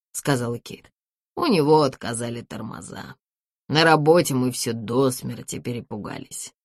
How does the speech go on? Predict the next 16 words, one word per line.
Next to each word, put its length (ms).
И 180
все 220
переживали 680
о 100
своем 360
заработке. 760
У 80
нас 320
были 320
дети 500
и 140
счета, 560
которые 460
нужно 320
было 280
оплачивать. 760